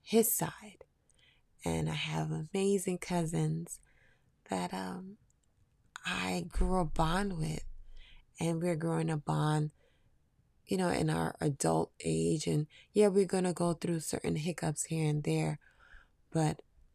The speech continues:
this is my dad's side. And, um, and I love them. They're crazy and hilarious and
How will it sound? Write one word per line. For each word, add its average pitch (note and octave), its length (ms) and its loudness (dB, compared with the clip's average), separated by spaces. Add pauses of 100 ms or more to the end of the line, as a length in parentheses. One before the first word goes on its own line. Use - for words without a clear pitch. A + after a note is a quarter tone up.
(400)
this D#3+ 160 -2
is D#3 180 -4
my E3 120 -2
dad's - 360 -2
side. - 420 -10 (320)
And, D#3+ 380 -6
um, F3 400 -10 (1500)
and C4+ 200 4
I C#4+ 100 8
love D4 440 6
them. - 340 0 (340)
They're A3 240 4
crazy A#3+ 640 6
and A3+ 100 4
hilarious A3 920 2
and F#3 260 -2